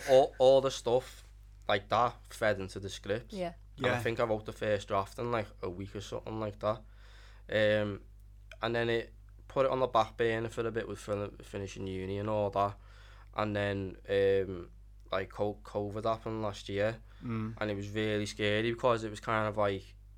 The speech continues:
Speaker 1: everything was getting shut down.
Speaker 3: Yeah.
Speaker 1: All these films and that we were
Speaker 3: Yeah.
Speaker 1: working on were getting shut down.
Speaker 2: Yeah.
Speaker 3: Yeah.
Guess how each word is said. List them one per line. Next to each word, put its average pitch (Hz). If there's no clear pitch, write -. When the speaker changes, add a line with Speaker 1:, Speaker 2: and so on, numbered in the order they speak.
Speaker 1:
everything 113
was 107
getting 107
shut 104
down. 101
Speaker 3:
Yeah. 110
Speaker 1:
All 104
these 104
films 110
and 113
that 104
we 101
were 101
Speaker 3:
Yeah. 101
Speaker 1:
working 113
on 110
were 110
getting 107
shut -
down. 107
Speaker 2:
Yeah. 98
Speaker 3:
Yeah. 107